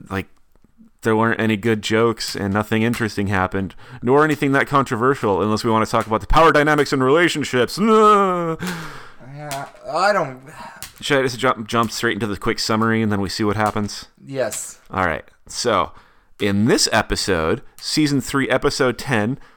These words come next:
Speaker 1: we're not gonna play the game about the, the names anymore because I, I have confirmed, uh, within myself fully that it sucks. But today's episode is, uh,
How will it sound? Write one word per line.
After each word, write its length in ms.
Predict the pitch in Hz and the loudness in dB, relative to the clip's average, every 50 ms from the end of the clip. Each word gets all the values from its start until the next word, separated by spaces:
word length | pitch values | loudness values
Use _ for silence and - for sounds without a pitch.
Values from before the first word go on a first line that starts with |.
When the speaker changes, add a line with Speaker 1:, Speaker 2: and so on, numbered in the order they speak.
| _ _ _ | _ _ _
Speaker 1:
we're 140 | - 117 131 | -4 0 2
not 140 | 139 143 147 | 2 2 0
gonna 120 | - 160 | 0 0
play 120 | - - 160 | 0 2 2
the 120 | 139 143 | 2 0
game 200 | 110 135 139 147 | 0 0 0 0
about 300 | 147 135 135 131 - 110 | 2 4 4 4 4 2
the, 140 | 127 123 120 | 2 0 0
the 180 | - 120 120 127 | 0 0 0 2
names 380 | 127 127 135 143 156 165 147 131 | 2 2 2 2 2 2 2 0
anymore 380 | 131 117 110 104 101 101 104 | 0 0 0 2 2 2 2
because 280 | 104 127 120 - 127 110 | 0 -2 -2 -2 0 0
I, 140 | 113 110 104 104 - | 0 0 0 -2 -2
I 140 | - 110 123 | 0 0 0
have 120 | 123 110 - | 0 0 -2
confirmed, 680 | - 131 117 - - 131 127 127 123 123 107 113 117 - | -4 -4 -4 -2 0 2 2 2 2 0 -4 -8 -10 -6
uh, 200 | - 110 107 107 101 | -2 0 0 0 0
within 240 | 117 120 117 131 123 | 0 0 0 0 0
myself 480 | 120 120 113 - - 120 107 104 - | 0 0 0 0 0 0 0 0 0
fully 260 | - 123 117 107 104 | -2 0 0 2 2
that 140 | 98 98 95 | 0 0 -2
it 100 | - - | -4 -4
sucks. 460 | - - - 117 98 95 - - - - - - - - - - | -6 -4 -2 0 0 -2 -2 -8 -14 -14 -16 -18 -18 -16 -8 -4
But 140 | - 110 - | -2 -2 0
today's 280 | - 120 123 120 107 | 0 0 0 0 0
episode 360 | 117 110 - - - 110 101 | -2 -4 -4 -2 -2 -2 -2
is, 80 | 98 - | -2 -2
uh, 280 | - 98 98 95 95 | -2 0 0 0 0